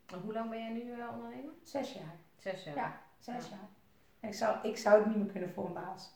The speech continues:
Speaker 1: Nee, ja,
Speaker 2: Ik
Speaker 1: ik heb het nooit gekund eigenlijk
Speaker 2: Ik
Speaker 1: voor een baas. Ik had altijd ruzie meteen, weet je wel. En op een gegeven moment, ja,
Speaker 2: Ja.
Speaker 1: dat, dan, dan, dan
Speaker 2: Ik heb wel een aantal keer van die klussen nog gedaan. En dat is echt super fijn voor een paar maanden. En dan
Speaker 1: Mhm.
Speaker 2: kom je, als een
Speaker 1: Een
Speaker 2: soort
Speaker 1: soort
Speaker 2: van in-,
Speaker 1: interim klus,
Speaker 2: interim
Speaker 1: ja.
Speaker 2: klus kom je binnen.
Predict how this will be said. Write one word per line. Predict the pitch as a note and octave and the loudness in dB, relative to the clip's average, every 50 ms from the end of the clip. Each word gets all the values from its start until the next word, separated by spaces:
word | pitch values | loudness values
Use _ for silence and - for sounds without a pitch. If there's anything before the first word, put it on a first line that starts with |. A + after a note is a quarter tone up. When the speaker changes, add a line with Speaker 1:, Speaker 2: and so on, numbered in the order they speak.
| - | -14
Speaker 1:
Nee, | - D#3 D#3 D#3 D#3+ D#3+ D#3+ D3+ D3+ D3+ D3+ | -10 -8 -6 -4 -4 -2 -2 -2 -4 -4 -2
ja, | - | 2
Speaker 2:
Ik | F3+ G3+ | 2 4
Speaker 1:
ik | G#3+ | 8
heb | C#4 C4 | 8 8
het | B3 A3+ | 8 8
nooit | B3 D4 F#4 - G#4+ | 8 8 8 8 6
gekund | C#4+ C4 - A3+ A3 G#3 | 2 0 2 2 2 4
eigenlijk | G3 F#3+ F#3+ G3 G3 D4 | 6 6 6 8 8 8
Speaker 2:
Ik | C#4 | 8
Speaker 1:
voor | A3+ G#3+ | 8 8
een | G3+ G#3 G#3+ G3+ | 10 10 10 10
baas. | G3 A3 | 8 6
Ik | B3+ B3+ | 6 6
had | C#4 B3+ C4 | 6 8 8
altijd | B3 A3+ G#3 G#3+ G3+ G3+ | 6 6 6 2 2 2
ruzie | B3 E4 G4 F#4+ - C#4 A#3 G#3+ | 2 2 2 0 0 -2 -2 0
meteen, | G3+ G3 G3 - F#3+ F#3 F3+ F3+ F3 | 0 -2 2 4 4 4 4 2 0
weet | F3 E3+ E3+ E3+ - | 0 -2 -2 -2 -2
je | - F3+ | 0 2
wel. | G3 B3+ D#4+ E4 | 4 4 4 4
En | B3 A#3 A#3 A#3 | 4 4 2 0
op | A3+ A3+ | 0 0
een | A3+ | -2
gegeven | A3 A3+ A3 G#3+ G#3+ | 0 2 2 4 2
moment, | G#3+ G#3 G#3 | 2 0 0
ja, | A3 C4+ C#4+ C4 | 0 0 2 4
Speaker 2:
Ja. | A#3+ | 4
Speaker 1:
dat, | G3 F#3+ G3+ G3+ | 4 4 4 2
dan, | G3+ G3+ G3+ | 0 -2 -2
dan, | G#3 G3+ G#3 G#3 | -4 -4 -4 -4
dan | G3+ G3+ G3 - - - - - - - | -4 -4 -6 -8 -14 -18 -20 -20 -12 -8
Speaker 2:
Ik | A#3 A#3 - | -6 0 0
heb | C4+ B3 | 2 4
wel | C4+ C4+ C4+ B3+ C4 | 6 6 6 6 4
een | - - | 0 -2
aantal | B3+ C#4 C#4 C#4 - | -2 -4 -2 -4 -4
keer | - C4 B3+ B3 | -2 -2 0 2
van | A#3+ A3+ | 2 2
die | G3+ - | 2 2
klussen | - A#3 B3+ C#4+ C#4 - D4 B3+ | -2 -2 -2 -2 0 0 -2 -2
nog | B3 B3 | -2 -2
gedaan. | - A3+ A3 A3 A#3 A#3+ | -2 -2 -2 0 0 0
En | A#3+ G#3 F#3+ | -2 -2 -2
dat | F#3+ G3 - | -4 -4 -6
is | - | -8
echt | G3 - - | -10 -12 -8
super | - B3 A#3 - - | -8 -8 -8 -8 -8
fijn | - - A#3 B3 C#4 - - | -6 -4 -2 -2 -2 -2 -2
voor | A#3 G#3+ | -2 -2
een | G#3+ - | -2 -2
paar | - A3+ A3 G#3 | -4 -2 -2 0
maanden. | G3+ G3+ G#3 A#3 C#4 C4+ C4+ - D#4+ | -2 0 -2 -2 -2 -2 0 0 0
En | - - G#3 | 0 0 2
dan | A3+ G3+ | 2 2
Speaker 1:
Mhm. | G3 G3 | 2 4
Speaker 2:
kom | - A#3 A3 A3 | 4 4 4 6
je, | G#3+ G#3 G3 | 6 6 6
als | G3 | 6
een | G3 - - - - - - - | 4 0 -4 -12 -18 -20 -16 -8
Speaker 1:
Een | - G3 | -8 -4
Speaker 2:
soort | - G#3 | -4 0
Speaker 1:
soort | - A#3+ A#3 - | 2 2 4 6
Speaker 2:
van | A3+ A3+ | 6 6
in-, | G#3+ | 6
Speaker 1:
interim | - C4 D4 C#4+ - - | 8 10 10 10 10 8
klus, | A#3 B3+ C4+ C4+ | 6 6 8 8
Speaker 2:
interim | - A#3+ C4 B3+ B3+ | 6 4 2 2 4
Speaker 1:
ja. | C#4 C4 | 6 6
Speaker 2:
klus | B3 B3 - - | 6 6 6 4
kom | - A#3 G#3+ | 2 2 2
je | G#3 | 2
binnen. | - G#3+ A3+ B3 C#4+ D#4+ F#4 | 4 6 6 8 10 8 8